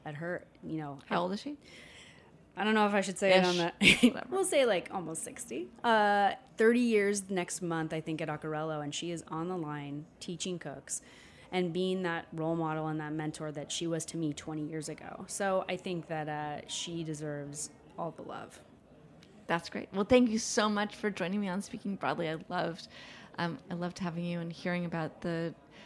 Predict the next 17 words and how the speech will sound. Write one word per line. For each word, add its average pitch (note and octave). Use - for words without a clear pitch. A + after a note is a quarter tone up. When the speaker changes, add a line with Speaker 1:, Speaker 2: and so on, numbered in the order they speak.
Speaker 2:
the -
color F3+
and F3
your E3
mother's F#3
amazing E3
recovery G#3+
and D#3+
the D#3
way D3+
that D#3
it D#3+
has F3
influenced F3+
your -
food. E3
And F3